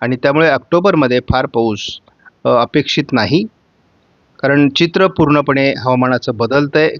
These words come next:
कोरडी हवा ही महाराष्ट्राकडे सरकते आहे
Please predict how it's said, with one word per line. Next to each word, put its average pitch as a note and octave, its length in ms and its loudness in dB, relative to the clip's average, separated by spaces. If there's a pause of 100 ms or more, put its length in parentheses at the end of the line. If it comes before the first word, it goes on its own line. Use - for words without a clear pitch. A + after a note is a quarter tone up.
(120)
कोरडी E3+ 420 2
हवा A2 280 2 (640)
ही C#3 300 0
महाराष्ट्राकडे B2+ 640 0
सरकते C#3 420 -2
आहे G#2 140 -2